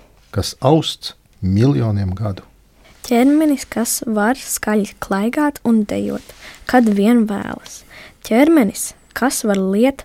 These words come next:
Speaker 2: asaras un ieklausīties savās domās. Ķermenis, kas var satikt citu ķermeni, pret kuru atbalstīties.
Speaker 1: Es vienmēr esmu kopā ar tevi, un kad tev to vajadzēs visvairāk, es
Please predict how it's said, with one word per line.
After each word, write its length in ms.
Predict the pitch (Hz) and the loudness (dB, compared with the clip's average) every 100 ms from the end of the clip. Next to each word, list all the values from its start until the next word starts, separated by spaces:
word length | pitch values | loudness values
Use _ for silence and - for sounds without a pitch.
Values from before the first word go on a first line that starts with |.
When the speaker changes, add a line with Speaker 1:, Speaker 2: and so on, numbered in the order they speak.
| - | -16
Speaker 2:
asaras 600 | - 196 - - 311 349 - | -6 -6 -4 -2 -2 -4 0
un 180 | 233 190 | 2 2
ieklausīties 720 | 208 - 370 - 269 214 - | 0 -2 -2 -2 -2 -2 -2
savās 480 | - 226 285 226 208 | -4 0 2 2 0
domās. 560 | 190 185 180 233 - - - - - | 0 -2 -2 -6 -16 -20 -20 -20 -18
Ķermenis, 640 | - 262 285 214 - - - | 0 2 4 2 -2 -10 -10
kas 340 | - 226 - | -4 -4 -2
var 120 | 202 | -4
satikt 440 | - 240 262 240 - | -2 -2 -2 -8 -4
citu 360 | - 269 - - | 0 0 -2 -8
ķermeni, 480 | 185 180 240 359 392 _ | -4 0 0 0 -4 _
pret 240 | - 175 - | -8 -8 -2
kuru 300 | 254 311 - | 2 2 2
atbalstīties. 1080 | 202 196 180 185 - 214 226 - - - - _ - _ _ _ - | -2 -2 -4 -4 -4 -6 -6 -12 -20 -20 -20 _ -20 _ _ _ 2
Speaker 1:
Es 300 | 165 - - | 4 2 -6
vienmēr 800 | - 113 98 147 202 131 101 92 | -4 -2 2 6 6 6 6 4
esmu 240 | 117 - 98 | 2 0 -4
kopā 400 | - 107 - 92 | 0 -2 -2 -6
ar 80 | - | -4
tevi, 320 | 104 95 - _ _ - _ | -2 -2 -6 _ _ -20 _
un 120 | 113 | -2
kad 240 | 104 107 92 | 2 0 2
tev 220 | 147 131 | 2 4
to 160 | - 92 - | 2 0 2
vajadzēs 560 | 117 104 87 92 87 | 2 4 2 -4 -4
visvairāk, 920 | 98 101 - - 165 180 - - - - _ _ - _ _ | -2 -2 -2 0 0 0 -4 -10 -20 -20 _ _ -20 _ _
es 200 | 131 | -8